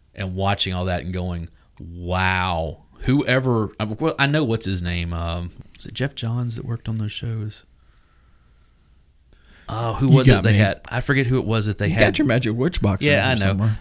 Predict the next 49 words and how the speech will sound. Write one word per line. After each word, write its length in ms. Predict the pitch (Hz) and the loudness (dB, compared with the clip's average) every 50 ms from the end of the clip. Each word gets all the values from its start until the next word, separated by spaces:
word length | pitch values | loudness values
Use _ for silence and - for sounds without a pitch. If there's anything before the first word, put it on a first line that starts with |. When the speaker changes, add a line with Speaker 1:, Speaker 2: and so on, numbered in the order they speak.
| - 143 | 2 4
Speaker 1:
But 100 | 147 151 | 6 6
it's 100 | 147 156 | 6 6
one 120 | 202 214 | 4 4
of 40 | 196 | 6
those 160 | 170 143 - | 4 4 4
things 240 | - 147 143 143 120 | 4 4 4 4 2
of, 120 | 117 101 104 | 0 0 0
like, 240 | 107 104 101 92 - - - - - - _ - - - - - - - - - | 0 0 0 -2 -4 -10 -20 -20 -20 -20 _ -20 -20 -20 -20 -20 -20 -20 -14 -10
they, 320 | - 123 127 143 147 156 | -4 2 4 6 6 6
they 220 | 131 131 175 202 202 | 4 4 4 4 4
had 600 | 151 127 160 165 151 143 131 120 113 110 - - - 113 - | 4 2 4 4 4 4 2 -2 -6 -10 -12 -12 -10 -6 -2
someone 360 | - 135 127 123 117 110 107 | 0 2 2 4 2 2 2
with 140 | 98 - - | 0 -2 -2
comic 340 | - - 107 101 98 - - - _ _ _ | -2 -2 -2 -2 -2 -6 -8 -12 _ _ _
bona 260 | - 92 95 92 92 | -4 -4 -4 -4 -6
fides 440 | - - 87 82 76 - 127 127 117 | -6 -8 -8 -6 -2 2 4 4 6
Speaker 2:
Yeah. 120 | 107 90 82 | 4 4 2
Speaker 1:
that 160 | 98 90 65 | -2 -4 -4
was 140 | 90 87 92 | -6 -6 -6
working 380 | 87 98 98 92 - 95 92 87 | -4 -4 -4 -4 -4 -6 -6 -6
on 100 | 87 87 | -6 -6
those 120 | 85 85 | -6 -6
shows, 280 | - - 90 87 - - | -6 -4 -4 -6 -6 -6
and 200 | - 101 110 127 | -4 -2 2 2
they 100 | 143 131 | 2 2
got 500 | 107 95 - - - 95 85 85 85 - | 0 -4 -8 -4 -2 -2 -2 -2 -4 -6
her 340 | - - 82 80 87 - - - - 107 - - - - - - - - - - - - | -8 -8 -8 -8 -10 -10 -12 -16 -18 -18 -18 -20 -20 -20 -20 -20 -20 -20 -20 -16 -8 -6
absolutely 720 | 98 87 85 85 - - - 90 87 87 87 - - - | -4 -4 -4 -4 -4 -6 -6 -6 -8 -8 -10 -8 -2 0
Speaker 2:
I, 120 | 135 98 | 0 0
Speaker 1:
right. 300 | 80 - 73 71 73 73 82 | 0 -2 -6 -8 -6 0 2
Speaker 2:
I 80 | 135 | 4
like 240 | 151 202 220 170 104 | 6 6 6 4 2
Speaker 1:
So, 60 | 95 | 4
Speaker 2:
Foggy. 420 | 104 - 117 170 165 123 107 123 - - - - - - - - - - - - - - - - | 4 4 4 4 4 2 0 0 -4 -8 -14 -20 -20 -20 -20 -20 -20 -20 -20 -20 -20 -20 -8 -2
Speaker 1:
Foggy, 240 | - 110 113 117 | 0 0 0 0
they 160 | 113 104 107 110 | 0 0 2 2
did 80 | 110 | 2
a 40 | 110 | 2
really 180 | 107 110 107 110 | 2 0 0 0
good 120 | 117 107 | -2 -2
job 220 | 110 113 110 110 107 | -2 -2 -2 -2 -4
with 140 | 107 - - | -4 -6 -6
him. 280 | 113 101 87 78 78 98 | -6 -6 -6 -6 -4 0
Speaker 2:
Yeah. 180 | 117 120 110 | 2 2 2
Speaker 1:
They 60 | 101 | 2
did. 180 | 98 110 101 92 | 2 2 0 0
I 80 | 76 98 | 0 0
mean, 140 | 117 123 | 0 0
it, 160 | 139 127 131 | 0 -2 -4